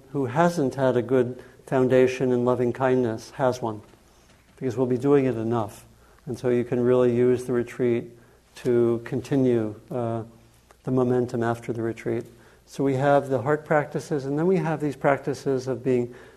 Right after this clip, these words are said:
mindful of judgments, and we'll introduce other practices in which we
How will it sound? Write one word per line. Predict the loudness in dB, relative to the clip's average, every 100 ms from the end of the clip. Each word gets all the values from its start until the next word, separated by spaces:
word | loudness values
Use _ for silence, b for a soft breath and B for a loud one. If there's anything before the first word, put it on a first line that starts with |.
| B
mindful | 2 2 2 2 2
of | 2
judgments, | 4 2 2 -2 -2 -4
and | -2
we'll | 0
introduce | 0 -2 0 2 2 2
other | 4 4 2 0 B B -2
practices | 4 4 2 -6 -2 -4 -2
in | 0
which | 0 -2 0
we | 2 2